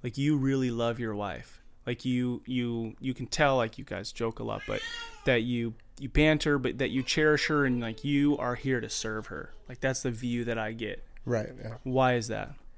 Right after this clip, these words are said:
Speaker 1: Why do you have such a desire to, like, serve your wife?
Speaker 2: Um, <clears throat> I mean, I think that that's what marriage is supposed to be. I think, uh,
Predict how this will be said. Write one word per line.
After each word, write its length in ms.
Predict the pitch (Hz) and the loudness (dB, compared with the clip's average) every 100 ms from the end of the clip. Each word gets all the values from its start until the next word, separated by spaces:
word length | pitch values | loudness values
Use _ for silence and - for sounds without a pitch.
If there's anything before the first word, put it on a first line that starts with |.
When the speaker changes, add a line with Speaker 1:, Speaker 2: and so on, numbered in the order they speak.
| - | -2
Speaker 1:
Why 160 | 131 135 | 2 4
do 60 | |
you 60 | 143 | 4
have 120 | 139 | 2
such 260 | - 131 127 | 0 -2 0
a 40 | |
desire 580 | 127 123 113 113 113 113 - - - - | 0 0 0 0 0 -2 -8 -18 -20 -6
to, 100 | - | -2
like, 320 | 120 113 110 - - | 0 0 -2 -12 -8
serve 420 | - - 127 113 | -2 2 2 2
your 120 | 117 | 0
wife? 420 | 113 113 117 - - - - - - - - | 0 0 -2 -8 -16 -20 -20 -20 -20 -20 -6
Speaker 2:
Um, 500 | 139 123 123 117 117 - - - - | -2 2 2 0 -4 -12 -20 -20 -10
<clears throat> 680 | - 151 127 - - - - | -4 -4 -6 -12 -20 -12 -2
I 60 | 123 | 2
mean, 200 | 123 117 | 4 4
I 140 | 110 | 4
think 320 | 113 117 117 | 2 -2 -2
that 140 | - 104 | -4 -2
that's 260 | 98 104 - | -2 -2 -4
what 140 | 95 | -4
marriage 400 | 92 95 98 101 | -4 -4 -4 -6
is 100 | 101 | -8
supposed 460 | - - 101 104 - | -12 -8 -6 -6 -8
to 60 | |
be. 200 | 131 127 - - - - - - - - - | -8 -8 -10 -20 -20 -20 -20 -20 -20 -14 -12
I 60 | |
think, 400 | 107 101 101 95 | -6 -4 -2 -2
uh, 460 | 92 92 - 85 - | -4 -4 -6 -8 -10